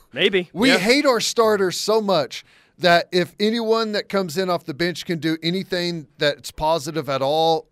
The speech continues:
Speaker 1: we absolutely love the guy. So I guess I, I'm, I'm open to the fact that they're gonna be much better on offense, but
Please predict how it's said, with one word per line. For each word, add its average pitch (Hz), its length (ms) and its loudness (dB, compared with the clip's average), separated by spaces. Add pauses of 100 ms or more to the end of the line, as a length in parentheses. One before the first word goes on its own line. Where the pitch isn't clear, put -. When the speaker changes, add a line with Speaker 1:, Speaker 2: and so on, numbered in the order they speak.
Speaker 1:
we 156 200 -2
absolutely 147 540 -2
love 123 300 -6
the 120 80 -10
guy. 98 340 -12 (480)
So 151 360 -2 (260)
I 165 80 2
guess 180 400 -2 (1080)
I, 139 200 -6 (480)
I'm, 160 520 -4 (380)
I'm 156 220 -2
open 202 380 2
to 185 100 -2
the 160 100 -2
fact 180 360 -2
that 170 160 -6
they're 175 100 -2
gonna 165 220 -4
be 151 120 -2
much 160 240 -6
better 160 240 -2
on 139 140 -2
offense, 180 640 -6 (100)
but 151 400 2